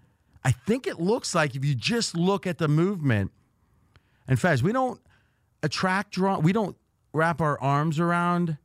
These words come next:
controversy, but we don't shy from it here on Straight Outta Vegas.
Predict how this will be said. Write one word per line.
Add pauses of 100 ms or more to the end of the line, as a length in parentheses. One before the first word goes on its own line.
controversy,
but
we
don't
shy
from
it (120)
here
on
Straight
Outta
Vegas.